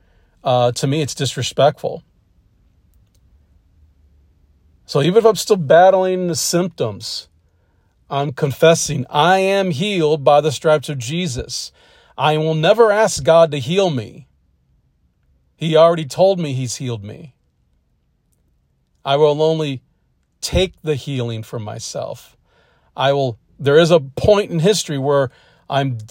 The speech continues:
I might have a symptoms, a diagnosis. Then I will say, after praying and me-, meditating on the word, and I'll ask the Lord, "Where's the scripture that you're gonna highlight to me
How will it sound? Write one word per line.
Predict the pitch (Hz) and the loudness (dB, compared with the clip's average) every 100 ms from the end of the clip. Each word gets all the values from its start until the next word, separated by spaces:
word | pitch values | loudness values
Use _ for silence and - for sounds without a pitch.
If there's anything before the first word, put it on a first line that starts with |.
| - | -8
I | 147 | -2
might | 147 151 151 | 0 0 0
have | 143 | 0
a | 135 139 | 0 -2
symptoms, | - - 190 190 - 120 110 | -2 0 2 0 -2 -4 -2
a | 113 | -4
diagnosis. | 110 139 139 139 156 175 - 127 - - - - _ _ _ - | 0 0 0 2 2 2 -2 -8 -10 -12 -14 -18 _ _ _ -10
Then | 123 160 170 | 2 4 4
I | 170 | 4
will | 165 | 4
say, | 143 - 180 156 139 147 | 4 4 4 4 -2 -2
after | 143 135 143 | 0 0 -4
praying | 123 - 143 160 180 185 | -6 -6 0 0 0 -2
and | 165 147 | -2 -4
me-, | 160 | -4
meditating | 156 165 180 180 | 2 2 2 -2
on | 175 | -2
the | 160 | 0
word, | 143 175 156 127 127 127 _ _ - | 2 4 6 4 0 -6 _ _ -8
and | 139 | -2
I'll | 135 - | 0 0
ask | 175 185 175 | -2 -2 -2
the | - | -2
Lord, | 147 170 175 143 117 | 0 4 4 4 0
"Where's | 127 170 185 151 | 2 4 4 -2
the | 160 | -4
scripture | - - 196 175 - 147 | -6 -6 -6 -6 -6 -10
that | 131 131 | -8 -8
you're | 127 165 | -6 -6
gonna | 175 170 151 | -4 -4 -4
highlight | 156 175 165 131 127 | -2 0 0 -2 -4
to | - 139 | -10 -8
me | 123 110 101 143 | -6 -8 -12 -14